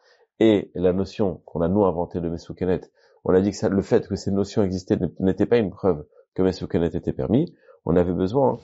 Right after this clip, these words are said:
d'une autre preuve, le fait que quand on a un animal qui est trefa ou nevela, on te dit que son chélève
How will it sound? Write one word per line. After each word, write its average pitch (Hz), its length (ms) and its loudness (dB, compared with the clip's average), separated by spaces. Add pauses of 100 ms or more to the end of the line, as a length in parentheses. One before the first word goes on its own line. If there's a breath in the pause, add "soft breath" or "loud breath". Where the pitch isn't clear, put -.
(180)
d'une 107 180 2
autre 120 240 2
preuve, 101 380 0 (260)
le 95 80 0
fait - 280 0
que 95 260 0 (180)
quand 87 200 -6
on 95 60 -2
a 101 60 2
un 98 60 -2
animal 95 340 -2
qui - 120 -4
est 85 100 -6
trefa 87 440 -4 (320)
ou 107 120 0
nevela, 92 420 2
on 85 80 -6
te 90 100 -6
dit 90 160 -6
que 82 100 -10
son 82 220 -10
chélève 92 400 0